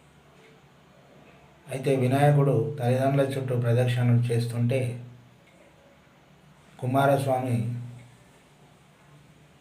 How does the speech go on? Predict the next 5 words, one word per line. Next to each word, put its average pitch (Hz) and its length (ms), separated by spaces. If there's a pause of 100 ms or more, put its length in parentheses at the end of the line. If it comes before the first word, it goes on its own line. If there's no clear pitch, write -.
(1040)
ఎన్నో 135 300
నదులలో 131 580
స్నానం 120 440
ఆచరించడానికి 120 840
వెళ్తాడు. 113 540